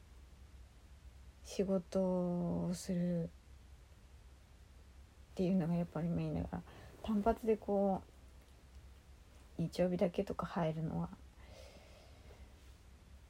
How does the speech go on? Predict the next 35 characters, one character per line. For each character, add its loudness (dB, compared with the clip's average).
ま 6
あ、 4
そ -2
こ 2
に 6
ね、 6
も 4
と 0
も 4
と 2
働 2
い 0
て 0
る 2
人 -4
が 0
い 2
れ 2
ば、 -2
そ -6
こ -4
に 2
人 -4
が 4
い 4
れ 4
ば 0
い 0
ら 2
な 2
い 2
わ 0
け -10
だ -4
し。 -6